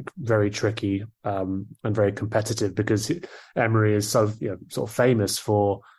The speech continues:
doing his due diligence when it comes to finding a way to expose the weaknesses of the opposition, or you're being pragmatic to adapt his,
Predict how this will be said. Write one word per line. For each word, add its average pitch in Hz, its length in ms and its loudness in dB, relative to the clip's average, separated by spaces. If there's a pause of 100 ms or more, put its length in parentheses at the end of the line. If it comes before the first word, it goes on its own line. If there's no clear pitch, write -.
(160)
doing 113 300 6
his 104 160 2
due 110 180 4
diligence 104 520 0
when 104 80 -6
it 117 80 -6
comes 104 240 -4
to 107 320 0
finding 113 480 2
a 107 80 2
way 98 400 -2
to 104 340 -2
expose 101 680 -2 (160)
the 113 80 -4
weaknesses 104 480 0
of 98 80 0
the 104 100 4
opposition, 107 440 0
or 101 180 -2
you're 110 100 0
being 110 320 4
pragmatic 107 720 -4
to 107 160 -2
adapt 110 320 -2
his, 101 240 -6